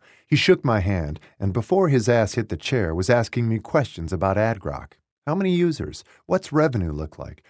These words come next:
What are you optimizing for? Next steps? And so it went. It felt like I was pitching a one-man V C again and having to resell the entire venture,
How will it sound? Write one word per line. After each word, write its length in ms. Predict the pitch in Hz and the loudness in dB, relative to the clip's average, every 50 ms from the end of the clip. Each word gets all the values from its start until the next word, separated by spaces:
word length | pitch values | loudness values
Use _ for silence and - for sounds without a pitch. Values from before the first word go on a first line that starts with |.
| _ _ | _ _
What 140 | - - 196 | -4 0 2
are 40 | 190 | 4
you 100 | 170 151 | 6 6
optimizing 720 | 135 135 135 - - 98 85 78 78 78 76 80 80 76 | 6 6 4 2 -2 -4 -4 -4 -6 -6 -8 -8 -10 -12
for? 360 | - - 73 71 67 - _ _ - | -12 -12 -12 -12 -12 -14 _ _ -6
Next 280 | 98 110 117 - - | -4 -4 -4 -4 -8
steps? 500 | - - 123 120 135 143 147 - - - _ - | -6 -2 0 0 0 -2 -6 -12 -20 -20 _ -6
And 260 | 151 147 160 160 139 | -4 -4 -2 -4 -4
so 220 | - - 113 92 82 | -2 -2 -2 -2 -2
it 100 | - - | -4 -6
went. 320 | 87 80 71 - - - _ _ _ _ _ _ _ _ _ _ _ - | -8 -8 -8 -10 -16 -20 _ _ _ _ _ _ _ _ _ _ _ -8
It 120 | 160 - | -6 -2
felt 240 | - 214 220 214 196 | 2 2 2 4 4
like 160 | 185 165 156 | 2 4 4
I 80 | 147 135 | 4 4
was 180 | 120 110 - | 4 2 0
pitching 340 | - - 165 156 - 139 127 | -2 -4 -4 -2 -2 -2 0
a 120 | 110 95 | 0 2
one-man 540 | 98 104 113 123 123 123 120 120 120 117 107 | 2 2 2 2 2 2 2 0 0 0 0
V 180 | 90 113 120 123 | 0 2 0 0
C 260 | - - - 135 135 | 0 -2 -2 0 0
again 440 | 107 82 - 80 69 67 69 67 - _ | 0 0 -2 -6 -8 -8 -12 -14 -14 _
and 140 | - 104 92 | -6 -2 0
having 320 | 92 117 120 113 117 110 | 2 2 2 2 0 -2
to 120 | 101 107 95 | 0 0 2
resell 540 | 101 131 156 151 151 - 147 131 110 90 | 4 4 4 4 2 2 2 2 2 2
the 140 | 92 98 104 | 2 0 0
entire 420 | 101 95 92 - 127 131 117 98 95 | -2 -2 -2 0 0 0 2 2 0
venture, 520 | 90 123 127 123 104 - 71 60 - | 0 0 -2 -2 -4 -8 -10 -12 -14